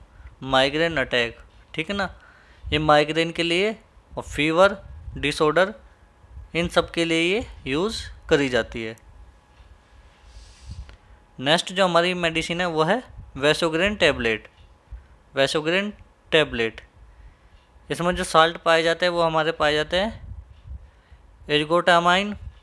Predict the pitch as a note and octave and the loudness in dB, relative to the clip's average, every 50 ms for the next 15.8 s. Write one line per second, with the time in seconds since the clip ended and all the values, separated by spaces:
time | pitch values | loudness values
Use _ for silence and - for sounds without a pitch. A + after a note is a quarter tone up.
0 | _ _ _ _ _ _ _ _ - _ _ _ _ - - - _ _ - - | _ _ _ _ _ _ _ _ -20 _ _ _ _ -20 -20 -20 _ _ 0 4
1 | D3 C#3+ D3 - - E3 F3+ F#3 F#3+ F#3 - - - - - _ _ - - - | 4 4 4 2 0 0 2 2 2 0 -4 -12 -20 -20 -20 _ _ -20 -20 -20
2 | - _ _ _ _ _ _ _ _ - - - C#3+ D3 C#3 - E3+ E3+ F3 F#3+ | -20 _ _ _ _ _ _ _ _ -6 0 2 2 2 2 0 -2 -2 -2 -2
3 | G3 - - - _ _ _ _ - C3+ C3+ C#3+ D3+ - E3 D#3+ E3 E3+ E3 E3+ | -4 -10 -16 -20 _ _ _ _ 0 2 2 2 2 0 -2 -2 -2 -2 -2 0
4 | F3 F#3 G3 G3+ G3 - D3+ D3 E3 F#3+ G#3+ - - - - - - - - - | 0 -2 -2 -2 -6 -6 -4 -4 -4 -4 -6 -10 -12 -16 -18 -18 -18 -18 -18 -20
5 | - - - - - - - - - _ - - - - E3 F3 F3+ F3+ - F#3 | -20 -20 -20 -20 -20 -20 -20 -20 -20 _ -20 -8 -4 0 2 2 2 0 0 0
6 | F#3 G#3 A#3+ D4 - - _ _ _ _ _ - - - - _ - - - - | 0 0 0 -2 -6 -14 _ _ _ _ _ -18 -18 -18 -18 _ -20 -20 -20 -20
7 | - _ - - - - - - - - - D#3 D3+ D#3+ D#3 D3+ C#3 C#3+ C3+ C3 | -20 _ -20 -20 -20 -18 -18 -18 -10 0 2 4 6 6 6 6 4 4 2 2
8 | B2+ B2 B2 - _ _ _ _ _ _ - _ _ _ _ _ - _ _ _ | 0 -2 -8 -14 _ _ _ _ _ _ -20 _ _ _ _ _ -20 _ _ _
9 | - _ - - _ - E3+ - G#3 F#3 - - - - - - - C#3+ D#3 D#3+ | -20 _ -20 -12 _ -8 -2 0 0 0 0 -2 -8 -20 -18 -4 0 2 2 2
10 | D#3 F3+ G3 F#3+ - - D3 D3+ F3+ F#3+ - - _ - E3 D#3 D3 C#3 C3+ B2+ | 2 2 0 2 4 4 4 4 4 0 -6 -14 _ 4 6 6 6 6 2 0
11 | B2 - B2+ A#2+ A#2 A#2 - - - - _ _ _ _ _ _ C#3 D#3 E3 E3 | -2 -2 -4 -6 -6 -8 -12 -18 -20 -20 _ _ _ _ _ _ -2 -2 -2 -2
12 | F3+ E3+ - - F3+ F3+ F#3 F#3+ F#3+ F3+ F3 F#3 F3+ - G3 G3 G3+ G#3 G3+ - | -6 -8 -6 -4 -2 -2 0 0 -2 -2 -2 -4 -4 -4 -4 -4 -4 -6 -6 -12
13 | - - - - - _ _ - - _ _ _ _ _ _ _ _ - C3+ C#3 | -18 -20 -20 -20 -20 _ _ -20 -20 _ _ _ _ _ _ _ _ -2 0 0
14 | D3 - E3+ E3 D#3+ E3+ F3 F#3 F#3 F#3+ F#3 F#3 - - E3+ D#3+ D#3+ E3 E3+ F3+ | 2 2 0 -2 0 -2 -2 0 -2 -2 -4 -6 -4 -2 -2 0 2 0 0 2
15 | F3 F3 D#3+ D3+ D3+ E3+ F3+ - - - - D3 D3+ D3 D3 E3 | 0 0 2 2 0 0 -2 -4 -6 -4 -2 0 0 0 0 -2